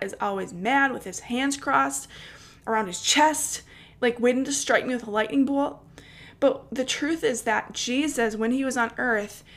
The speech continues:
represented exactly who the Father is, who God is. And so that's why I love pointing people to John, because it's such a beautiful picture and representation of Jesus, which is who God is.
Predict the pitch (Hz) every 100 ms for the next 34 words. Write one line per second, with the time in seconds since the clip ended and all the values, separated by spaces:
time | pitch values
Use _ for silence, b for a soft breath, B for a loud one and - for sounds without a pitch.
0 | B - 240 247 269 254 233 226 - 269
1 | 240 190 190 214 247 285 - 220 190 196
2 | 208 - - 269 262 277 269 220 - -
3 | 214 233 226 - - - 277 247 - 220
4 | 233 254 - - - - - B B B
5 | B B B 254 277 262 240 254 277 294
6 | 269 233 220 - 214 220 220 - 190 -
7 | 285 294 247 226 269 233 - - - -
8 | 202 220 220 233 233 226 208 208 208 B
9 | B - - 294 302 - 214 202 208 214
10 | 226 214 247 247 240 196 180 - 262 320
11 | 220 196 196 - B B - 262 262 254
12 | 220 - - - 214 269 262 285 269 117
13 | 65 - -